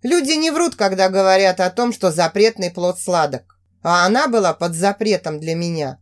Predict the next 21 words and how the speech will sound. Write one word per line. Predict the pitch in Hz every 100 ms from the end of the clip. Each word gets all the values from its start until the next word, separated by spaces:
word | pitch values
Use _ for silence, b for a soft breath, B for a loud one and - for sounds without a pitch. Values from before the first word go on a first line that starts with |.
| _ _ _ -
И | 220
пусть | 285 339 247
меня | 226 214
многие | 214 294 277 220 202
осудили | 196 - 247 294 233
бы | 180 175
за | 180
мои | 180 175 170
слова, | - 170 170 151 135 - _ _
но | 165
я | 196 226
не | 233
считал | 233 - 254 247 196
себя | - 180 175
виновным | 165 196 196 165 156 151
в | -
том, | 233 254 269 _ _
что | - - 180
изменил | 175 185 180 214
своей | 214 170 170 170
невесте. | 170 170 160 147 - -